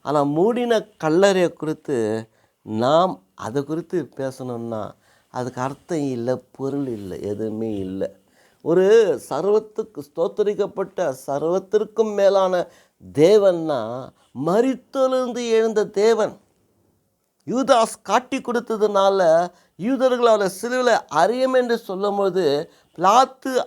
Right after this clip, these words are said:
அவரை ஒப்பு கொடுத்ததுனால சிலுவையில அறைந்தார்கள். அவருடைய எலும்புகள் முறிக்கப்படவில்லை.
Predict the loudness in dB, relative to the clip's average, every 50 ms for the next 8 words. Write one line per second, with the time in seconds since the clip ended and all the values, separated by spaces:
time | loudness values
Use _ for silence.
0 | -2 -2 0 2 2 2 0 0 0 -2 -4 -6 -6 -6 -4 -2 -2 -2 -2 -2
1 | -4 -2 -2 -2 0 0 0 0 2 2 2 2 2 0 -2 _ _ _ _ _
2 | _ -12 -6 -4 -2 0 0 0 2 2 2 4 4 4 4 4 0 -2 -4 -4
3 | -2 0 2 2 2 2 4 4 4 4 4 2 0 -4 -6 -6 -8 _ _ _
4 | _ _ _ _ _ _ _ _ _ _ _ _ _ _ _ _ _ _ _ _
5 | _ _ _ _ _ _ _ _ _ _ _ _ _ -4 -2 0 0 0 -2 -2
6 | -6 -8 -12 _ -4 2 4 6 6 6 6 4 0 0 0 0 0 -2 -4 -4
7 | -4 -4 -6 -6 -6 -6 -6 -6 -8 -8 -6 -6 -6 -6 -6 -4 -4 -4 -4 -6
8 | -10 _